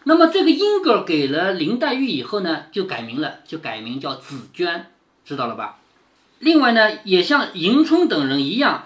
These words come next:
每个人除了奶娘以外，还有四个娇迎妈妈。就是什么叫娇迎妈妈呢？也是老年的仆人，但是呢，负责教你一些礼节性的东西。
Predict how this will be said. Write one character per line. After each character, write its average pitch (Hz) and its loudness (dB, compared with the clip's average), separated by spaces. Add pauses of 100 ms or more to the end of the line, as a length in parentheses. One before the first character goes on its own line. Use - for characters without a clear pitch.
(100)
每 185 4
个 311 2
人 262 -2
除 240 -2
了 269 0
奶 156 -2
娘 196 0
以 160 0
外， 147 -4
还 202 -2
有 202 6
四 254 -6
个 196 0
娇 339 8
迎 208 2
妈 139 0
妈。 127 -6 (160)
就 226 -6
是 208 -4
什 185 -4
么 202 -2
叫 220 -2
娇 285 4
迎 262 2
妈 160 2
妈 143 0
呢？ 123 -6 (220)
也 175 0
是 262 -4
老 143 2
年 135 -2
的 214 -2
仆 175 -4
人， 170 -2
但 214 -2
是 196 -8
呢， 185 -2
负 247 -8
责 190 -2
教 320 4
你 208 2
一 190 -2
些 214 -4
礼 139 -6
节 160 -2
性 240 -4
的 190 -2
东 120 -8
西。 - -16